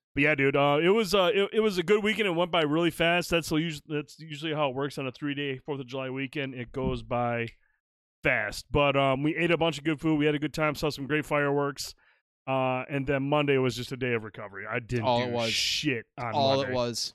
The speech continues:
Speaker 1: It was,
Speaker 2: All it
Speaker 1: yeah,
Speaker 2: was.
Speaker 1: it was meat sweats and, and naps, and it was, it was pretty brutal on Monday. But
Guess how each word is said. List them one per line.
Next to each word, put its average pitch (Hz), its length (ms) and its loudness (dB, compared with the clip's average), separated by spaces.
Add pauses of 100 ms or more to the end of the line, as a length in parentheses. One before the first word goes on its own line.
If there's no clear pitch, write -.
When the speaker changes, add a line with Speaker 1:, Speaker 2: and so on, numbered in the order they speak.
(300)
Speaker 1:
It 156 120 2
was, 143 460 2
Speaker 2:
All 113 100 -6
it - 40 2
Speaker 1:
yeah, 135 160 4
Speaker 2:
was. 120 120 -2
Speaker 1:
it 156 100 0
was 160 220 4
meat 151 240 -2
sweats 147 600 -4
and, 127 600 -4
and 127 200 -6
naps, 127 500 -4
and 123 180 -8
it 135 60 -4
was, 123 300 -4
it 175 40 0
was 180 140 2
pretty 151 220 -2
brutal 123 480 -2
on 120 160 -2
Monday. 117 240 2
But 123 260 2